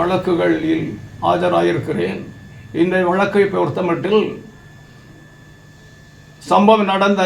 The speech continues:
அன்றே கமிஷனர் மாற்றப்பட்டுள்ளார். அது சந்தேகத்திற்குரிய காரியம்.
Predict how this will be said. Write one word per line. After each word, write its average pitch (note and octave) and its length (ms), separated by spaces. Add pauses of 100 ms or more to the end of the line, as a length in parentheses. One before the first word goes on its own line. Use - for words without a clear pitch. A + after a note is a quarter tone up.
அன்றே F3 260 (1400)
கமிஷனர் F#3+ 580
மாற்றப்பட்டுள்ளார். F3 800 (100)
அது E3+ 120 (140)
சந்தேகத்திற்குரிய F3+ 960 (380)
காரியம். F3+ 440